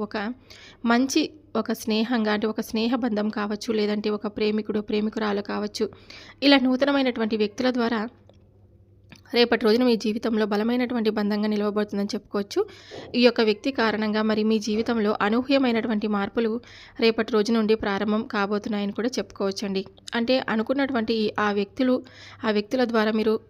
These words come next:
బాగా వారికి నచ్చడం, మీరు వారికి, వారి మాట తీరికి ఇంప్రెస్ అయిపోవడం అన్నమాట. అలా వారు ఇలా ఏదైనా కానీ అంటే వారి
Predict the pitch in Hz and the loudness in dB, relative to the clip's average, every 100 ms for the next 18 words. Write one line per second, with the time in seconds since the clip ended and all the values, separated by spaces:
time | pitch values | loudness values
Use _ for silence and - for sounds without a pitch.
0 | _ 214 208 208 220 220 - - - 208 | _ -2 2 2 0 -2 -4 -14 0 2
1 | 208 214 202 - 226 220 214 208 208 196 | 2 0 -2 0 0 2 2 2 0 -2
2 | 202 208 208 - - - - 220 220 214 | -2 -2 -2 -4 -18 -20 -2 2 4 2
3 | 208 240 240 226 226 214 240 240 214 208 | 2 0 0 0 -2 0 0 0 0 2
4 | 214 208 208 202 202 208 214 - - 220 | 0 2 0 0 -2 -4 -6 -12 -6 0
5 | 214 214 214 285 - - - - - - | 2 4 2 0 -2 -12 -20 -20 -20 -20
6 | _ _ - - - _ _ - - - | _ _ -20 -20 -20 _ _ -20 -20 0
7 | 254 247 - 220 226 247 254 226 220 214 | 4 4 4 4 6 6 4 2 2 2
8 | 226 214 | 2 2